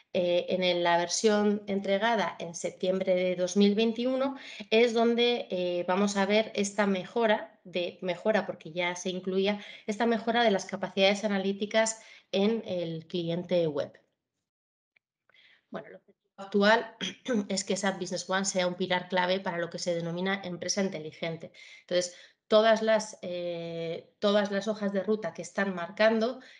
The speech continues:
están enfocadas a interactuar con lo que se viene llamando la industria cuatro punto cero.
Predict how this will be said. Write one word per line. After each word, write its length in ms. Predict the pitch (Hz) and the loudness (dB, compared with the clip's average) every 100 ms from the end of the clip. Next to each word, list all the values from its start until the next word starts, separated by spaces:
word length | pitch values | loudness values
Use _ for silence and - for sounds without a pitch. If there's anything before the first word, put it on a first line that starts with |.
| _ - | _ -12
están 600 | 185 214 208 208 196 - - | -4 0 2 2 -2 -6 -8
enfocadas 880 | 185 - 180 190 214 233 277 - - - _ - | -8 -4 -4 0 0 0 -6 -10 -20 -20 _ -6
a 380 | 180 175 175 - | -4 -2 -4 -4
interactuar 960 | 202 196 190 185 - 190 214 277 277 - | -4 -2 -4 -4 -6 0 0 0 -4 -4
con 160 | 180 | -4
lo 120 | 165 | -4
que 140 | 165 160 | -8 -10
se 280 | 165 165 165 | -8 -6 -6
viene 260 | 170 170 | -6 -4
llamando 420 | 170 175 180 196 | -4 -2 0 2
la 100 | 202 | 2
industria 480 | 147 151 156 - 165 | 0 -8 -10 -6 -4
cuatro 360 | - 165 165 160 | -4 -6 -8 -14
punto 300 | 160 151 - | -12 -12 -12
cero. 320 | - - | -14 -20